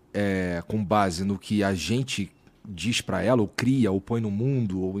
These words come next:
ou, sei lá, joga de informação em alguma rede ou em alguma coisa, então ela só pode trabalhar em cima do que a gente mesmo produz. Então, como ela poderia nos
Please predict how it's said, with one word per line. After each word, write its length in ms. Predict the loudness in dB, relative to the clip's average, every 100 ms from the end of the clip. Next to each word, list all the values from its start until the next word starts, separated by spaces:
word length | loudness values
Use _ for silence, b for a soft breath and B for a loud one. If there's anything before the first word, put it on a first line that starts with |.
| -6
ou, 260 | -6 -8
sei 140 | -10 -8
lá, 200 | -8 -10
joga 280 | -2 0 0
de 80 | -4
informação 760 | -4 -4 -2 -2 0 0 0 -4 _
em 60 | -4
alguma 300 | -2 -2 -2
rede 300 | 0 0 2
ou 60 |
em 40 | 0
alguma 200 | -2 -2
coisa, 380 | 2 4 2 -2 b b b b b _
então 320 | 2 6 8 8
ela 180 | 6
só 140 | 6 4
pode 260 | 4 4
trabalhar 320 | 4 6 6 4
em 40 |
cima 200 | 2 -2
do 80 | 0
que 100 | 4
a 60 |
gente 480 | 4 4 6 6 4
mesmo 380 | 6 6 6 4
produz. 480 | 2 4 8 8 6
Então, 240 | 2 0
como 280 | 2 2 4
ela 340 | 6 8 6
poderia 580 | 4 2 4 6 6 6
nos 440 | 4 2 0 -4